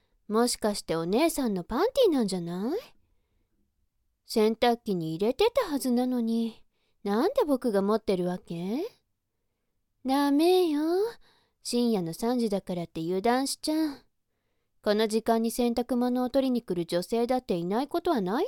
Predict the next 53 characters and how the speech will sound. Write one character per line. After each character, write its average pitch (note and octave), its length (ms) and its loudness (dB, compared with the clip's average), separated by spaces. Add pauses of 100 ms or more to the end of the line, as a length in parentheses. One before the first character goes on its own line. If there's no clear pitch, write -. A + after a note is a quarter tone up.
だ F4 100 0
か A3 140 -4
ら。 F#3+ 340 -4 (1500)
あ、 G#3 540 -4 (440)
せ G3 220 0
っ F3 40 -2
か G3+ 220 0
く G3+ 140 -2
お G3 80 0
洗 A3+ 240 -2
濯 F#3+ 280 -8
し - 160 -10
た B3+ 160 -2
の A#3+ 160 0
に、 B3+ 480 -4 (400)
僕、 G#3 360 -2 (340)
汚 F#3 380 -2
し - 80 -12
ち - 120 -6
ゃ D4 60 0
っ D4 40 -4
た E4+ 200 -4
ね。 E4+ 140 -2 (1400)
ピ D4+ 160 2
ン C#4+ 80 0
ク A3+ 140 0
の G3+ 100 -2
パ B3 220 -2
ン B3+ 60 -6
テ B3 120 -4
ィ A3+ 60 -2
ー - 20 -4
が F3+ 120 -2
白 A#3+ 380 -2
い C4+ 100 2
液 - 200 -2
体 A3+ 200 0
で A#3+ 140 -2
ぐ A#3 240 -2
っ - 40 -2
し - 220 -4
ょ G4 40 2
り A4 40 0 (100)
し - 80 -6
ち - 120 0
ゃ C4+ 40 4
っ B3 40 0
て A#3 160 2
る A#3+ 120 0
じ B3 80 0
ゃ A#3+ 80 0
な A3+ 400 -4
い。 - 20 -20